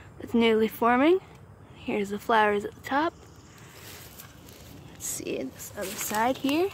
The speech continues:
Yep, we got some little fruits forming here too. And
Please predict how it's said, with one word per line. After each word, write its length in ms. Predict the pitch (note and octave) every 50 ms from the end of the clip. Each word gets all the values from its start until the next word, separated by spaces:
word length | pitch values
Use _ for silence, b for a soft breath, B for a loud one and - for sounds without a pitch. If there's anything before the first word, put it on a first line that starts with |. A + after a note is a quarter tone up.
| - - - - - - - - - - - B B B B B B B B B B B B -
Yep, 200 | D4+ - - -
we 100 | A#3 A3+
got 220 | A#3 A3 - -
some 260 | - - B3 A#3 A#3
little 160 | A3+ A3+ A3+
fruits 440 | A#3 - - - B3+ B3+ B3 - - -
forming 380 | - B3 - A#3 A3+ A3+ A#3
here 220 | A3 A3+ A#3 A3+ A3
too. 380 | - - C#4+ D#4+ F4 G4 G4 - - - - - - - - - - - - - - B B B B B B B B B B B B B B B B B B B B B B - - - - - - - - - - - - - - - - - - - - - - - - - - A3 A3 G#3+ G#3+ G#3+
And 260 | A3 A#3 B3+ C4 C4+